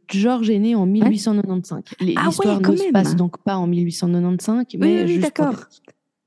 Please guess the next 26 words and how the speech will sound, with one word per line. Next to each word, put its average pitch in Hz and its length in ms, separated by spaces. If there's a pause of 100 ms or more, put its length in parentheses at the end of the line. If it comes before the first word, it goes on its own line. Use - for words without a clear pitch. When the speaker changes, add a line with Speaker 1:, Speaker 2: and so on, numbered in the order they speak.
Speaker 2:
Mais 185 240
ça 165 140
Speaker 1:
Euh, - 80
Speaker 2:
donne 196 160
une 196 160
idée. 233 280 (800)
Speaker 1:
et 233 180
en 233 100
fait, 240 320
je 196 140
vous 226 120
explique 254 360
le 233 100
contexte 226 420
de 208 60
la 208 120
famille 233 300
parce 233 180
que 220 80
ça 190 240
a 220 60
son 214 220
importance 202 500
dans 185 100
l'histoire 190 400
ensuite. - 440